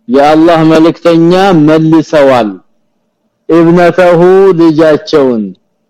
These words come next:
ታላቋን ልጃቸውን ዘይነብ ዘይነብን على ابي العاص አቡ العاص የሚባል ሷሃቢ ነበር አማቻቸው ነው የልጃቸው ባል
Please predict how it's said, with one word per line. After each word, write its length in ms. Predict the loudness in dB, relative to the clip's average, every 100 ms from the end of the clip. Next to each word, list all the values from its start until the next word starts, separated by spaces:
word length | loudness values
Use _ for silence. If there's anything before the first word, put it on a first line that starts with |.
| _ _ _
ታላቋን 800 | -4 -2 0 2 2 0 0 0 0
ልጃቸውን 720 | 0 0 -2 -2 -2 0 0 0
ዘይነብ 400 | 0 0 -2 0
ዘይነብን 500 | 0 0 0 0 0 -2 -8 _ _ _ _ _
على 400 | -10 -4 -2 0 0 0
ابي 200 | 0 0
العاص 560 | 0 0 0 0 -2 -2 0 0 0 -2 -8 _ _ _ _ _ _ _
አቡ 180 | -4 -2
العاص 380 | 0 2 0 -2
የሚባል 420 | -2 -2 0 -2
ሷሃቢ 340 | -2 -2 -2 -2 -2
ነበር 260 | -2 -2
አማቻቸው 520 | -2 -2 -2 -2 -2 -6
ነው 120 | -8 _ _ _ _ -8
የልጃቸው 520 | -4 0 0 -2 -4
ባል 180 | -4